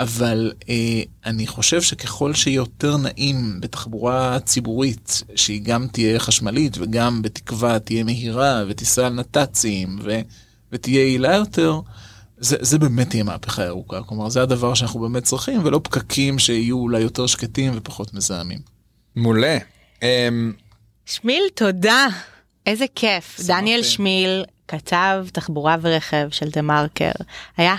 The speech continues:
Speaker 3: הכי כיף איתך. אה, הרבה זמן, אה, חיכיתי לפרק הזה, אה, כי אני חושבת שזה נושא שממש מעסיק המון, המון, המון אנשים. כולם מתחילים, אה,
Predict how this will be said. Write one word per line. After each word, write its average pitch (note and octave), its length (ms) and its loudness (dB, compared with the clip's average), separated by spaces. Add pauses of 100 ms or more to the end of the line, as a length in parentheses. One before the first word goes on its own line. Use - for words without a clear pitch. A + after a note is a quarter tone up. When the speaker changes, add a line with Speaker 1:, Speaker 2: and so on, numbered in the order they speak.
Speaker 3:
הכי A#3+ 280 0
כיף - 200 0
איתך. E3 200 -2 (440)
אה, E3+ 40 0 (540)
הרבה D#3+ 260 0
זמן, F3 400 2
אה, D#3+ 60 0 (1080)
חיכיתי F#3+ 440 2
לפרק E3+ 440 2
הזה, D#3+ 300 2 (220)
אה, D3+ 240 -2
כי - 80 -4
אני D#3+ 80 -2
חושבת F#3+ 240 2
שזה F#3 240 0
נושא E3 360 0
שממש D#3+ 640 -2 (340)
מעסיק F#3+ 600 0
המון, G3 320 4
המון, G3 260 4
המון F3+ 240 2
אנשים. D#3+ 720 0
כולם F3 540 2
מתחילים, F3 500 0
אה, F3+ 40 2